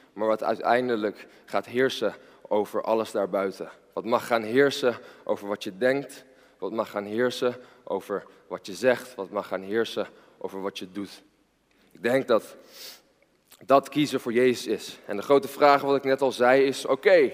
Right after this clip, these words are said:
leuk dat kiezen voor Jezus iets is wat gaat heersen over je leven,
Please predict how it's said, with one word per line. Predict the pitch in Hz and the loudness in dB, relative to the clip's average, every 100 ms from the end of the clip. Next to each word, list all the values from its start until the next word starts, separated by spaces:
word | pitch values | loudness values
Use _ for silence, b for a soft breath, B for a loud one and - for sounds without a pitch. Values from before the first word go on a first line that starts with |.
| - B B B 117 | -6 B B B 2
leuk | 123 151 170 - | 8 8 6 2
dat | 156 139 - | 2 2 -2
kiezen | 147 151 143 127 B B - | -6 -2 0 0 B B -4
voor | 139 | 4
Jezus | 139 139 139 135 - | 8 8 6 -4 -10
iets | 147 131 147 | -12 -6 0
is | 147 | 0
wat | 143 135 | 0 0
gaat | 131 113 | 0 0
heersen | 135 147 139 | 2 2 2
over | 131 135 | 0 2
je | 127 | 4
leven, | 139 151 156 | 4 4 0